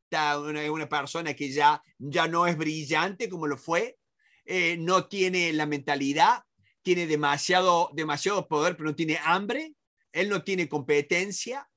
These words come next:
y es un narcisista. Hablamos de intereses versus posiciones.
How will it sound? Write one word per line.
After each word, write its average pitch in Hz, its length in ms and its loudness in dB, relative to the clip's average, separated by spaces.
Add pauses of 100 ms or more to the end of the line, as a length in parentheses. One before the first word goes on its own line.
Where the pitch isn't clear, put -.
(460)
y 175 140 2
es 180 100 4
un 175 140 -2
narcisista. 160 760 -6 (460)
Hablamos 170 500 2
de 151 420 -2
intereses 147 580 0
versus 151 280 -6
posiciones. 180 920 -6